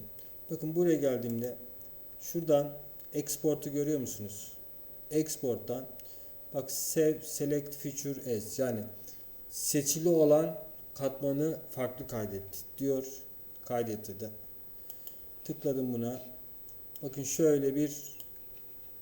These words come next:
dosya geliyor önüme. Diyor ki shapefile formatında mı istiyorsun ya da işte diğer formatlarda mı? Biz genelde shapefile formatında istiyoruz. File name,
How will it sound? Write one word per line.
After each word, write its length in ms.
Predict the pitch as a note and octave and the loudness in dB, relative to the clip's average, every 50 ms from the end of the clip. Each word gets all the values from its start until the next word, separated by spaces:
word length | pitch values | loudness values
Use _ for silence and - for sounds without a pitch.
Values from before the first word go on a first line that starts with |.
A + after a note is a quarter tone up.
| - - - - - - - - | -18 -18 -18 -18 -20 -12 -4 0
dosya 300 | C3 B2 A2 - - A#2+ | 0 2 2 0 0 0
geliyor 320 | G#2 A2 G2+ G2+ G2+ G2 | 0 -2 -2 -2 -2 -2
önüme. 380 | G2+ G2+ G2 G2 G2+ G#2+ A2 - - - - - - - - - - - - | -4 -4 -6 -6 -6 -6 -8 -10 -12 -14 -16 -16 -16 -16 -16 -18 -18 -8 0
Diyor 160 | - E3 E3 E3 | 2 2 2 2
ki 200 | - D3+ C#3+ C3 | 2 0 0 0
shapefile 580 | - - - D#3 D3+ D#3 - D#3 D3 C#3+ C#3+ | 0 2 2 2 2 2 4 4 6 6 4
formatında 500 | D3 D3+ C#3+ C#3+ C#3+ C#3 - C#3+ D3 C#3+ | 2 0 0 2 0 0 -2 -2 0 0
mı 100 | C#3+ C#3 | 0 0
istiyorsun 440 | B2+ - - - B2 A2+ - - C#3 | 0 -2 -4 -6 -6 -6 -4 -4 -4
ya 120 | C3+ B2+ | -4 -2
da 60 | C3+ C3 | 0 0
işte 380 | B2 - - - C3+ B2+ B2+ | 0 -2 -2 -2 -4 -2 0
diğer 240 | B2+ C3 C3 B2 A#2+ | 2 2 2 2 2
formatlarda 680 | - - B2 A#2+ A#2 A2+ A2 - - G#2+ G#2 G2+ G2+ G#2+ | 0 -2 -4 -2 -2 -2 -4 -4 -4 -6 -6 -6 -4 -6
mı? 120 | G#2+ A#2 B2 - - - - | -6 -8 -8 -10 -12 -12 -10
Biz 140 | C#3 C3+ C3+ | -10 -8 -4
genelde 340 | C#3 C#3 C3+ C3 B2+ B2+ B2 | -4 -2 -2 -2 -2 -2 -2
shapefile 540 | - - C3+ B2+ B2+ - - A#2+ A2+ A2 A2 - - - - - - | -2 -2 -2 -2 -2 -2 -2 -2 0 -2 -4 -6 -12 -14 -14 -10 -6
formatında 460 | A2 G#2+ G#2+ G#2+ G#2+ - G#2+ G#2 G#2+ | -6 -4 -4 -6 -6 -8 -10 -10 -8
istiyoruz. 520 | G#2 - - - B2+ B2 B2 A#2+ - - - - - - - - - - - - - - - - | -8 -8 -6 -4 -4 -4 -4 -6 -8 -10 -12 -14 -14 -14 -14 -14 -14 -14 -14 -14 -14 -14 -10 -4
File 260 | - E3 E3 E3 D#3+ | 2 4 4 6 6
name, 360 | D#3+ D#3 D#3 D#3 D#3 D#3 - | 6 6 4 4 4 0 -4